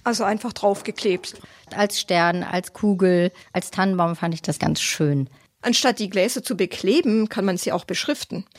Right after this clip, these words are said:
Speaker 1: Aber wie bekommt man einen Schriftzug in Schönschrift auf ein gebogenes Glas? Dazu hat Michelle Pfister auf Papierstreifen Vorlagen erstellt, am P C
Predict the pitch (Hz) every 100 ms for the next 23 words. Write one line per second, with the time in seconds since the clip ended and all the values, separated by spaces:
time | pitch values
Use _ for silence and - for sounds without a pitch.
0 | - - - - 208 190 190 - _ -
1 | 208 220 202 208 196 202 190 185 - -
2 | 302 - 226 190 196 190 - 220 262 247
3 | - 180 - - 185 - 190 185 - -
4 | 180 - 226 208 - - 214 214 170 -
5 | - _ _ - - - - - 208 277
6 | - 339 269 262 247 - 190 196 294 -
7 | - 262 254 226 - 214 - 285 - -
8 | 202 202 180 - 233 262 226 180 175 -
9 | - - 180 - - - - - - -
10 | 185 - - 208